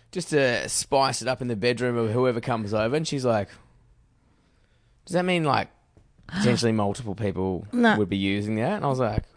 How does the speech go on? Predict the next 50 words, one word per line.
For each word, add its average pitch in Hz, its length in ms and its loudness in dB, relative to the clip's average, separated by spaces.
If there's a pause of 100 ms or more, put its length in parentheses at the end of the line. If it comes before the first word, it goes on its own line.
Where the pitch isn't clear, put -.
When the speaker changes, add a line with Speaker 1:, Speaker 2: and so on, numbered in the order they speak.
(640)
Speaker 1:
well, 240 100 2
I - 20 4
was 226 80 2
like, - 100 -4
"I 220 60 -4
could 233 140 -2
put 330 140 2
it 247 40 4
in 175 80 2
a 123 60 0
condom, 170 720 0
or 131 320 2
I've 139 120 4
got 147 100 0
the 147 80 -4
special 147 340 -2
cleaner." 139 380 -2
And 117 160 0
she's 117 200 0
like, 95 320 -2 (220)
Speaker 2:
Mm. 185 380 -2 (840)
Speaker 1:
"Nah." 147 80 -10 (520)
And 135 100 -6
that, 220 180 4
Speaker 2:
I, - 120 -20
Speaker 1:
then 170 240 6
I, 190 100 8
Speaker 2:
yeah. 170 80 -2
Speaker 1:
my 170 140 8
next 180 220 4
question 147 360 2
was, 123 160 0
I 123 60 0
was 113 80 -2
like, 107 260 -2
"Fair 165 300 4
enough. 170 540 0 (120)
Absolutely 143 420 4
fair 127 220 2
enough. 117 220 0
It 117 100 -6
does 123 240 2
completely 110 420 -2
make 104 240 -2
sense. 113 280 -4
I 120 60 -2
would 113 120 0
never 107 160 0
use 104 220 0
an, 104 80 0